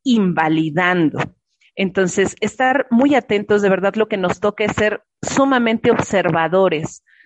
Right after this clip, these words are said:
de nuestros hijos, de nuestras hijas, saber sobre sus intereses, ver sus intereses, sus habilidades, sus capacidades, y lo que nos toca hacer es potenciarlas, ayudarles a que sean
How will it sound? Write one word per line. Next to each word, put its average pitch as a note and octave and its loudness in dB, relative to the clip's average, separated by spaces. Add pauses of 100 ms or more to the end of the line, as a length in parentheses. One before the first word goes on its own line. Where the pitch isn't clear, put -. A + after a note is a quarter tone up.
(160)
de F3+ -4
nuestros F3 -4
hijos, G#3 -2
de F3+ -4
nuestras F3 -4
hijas, G3 -4
saber G3 0
sobre G3+ -2
sus - -6
intereses, F3+ -2 (100)
ver A3 0 (320)
sus F#3+ -2
intereses, F3+ 0
sus F3+ -2
habilidades, E3+ 0
sus E3+ -4
capacidades, F3 -2 (120)
y A#3 2
lo G3+ 2
que G3+ -2
nos F#3+ 0
toca B3 -2
hacer G3 -2
es A#3+ 0 (140)
potenciarlas, G3 -2 (540)
ayudarles G3+ 0
a E3+ -2
que F3+ -4
sean A3+ 0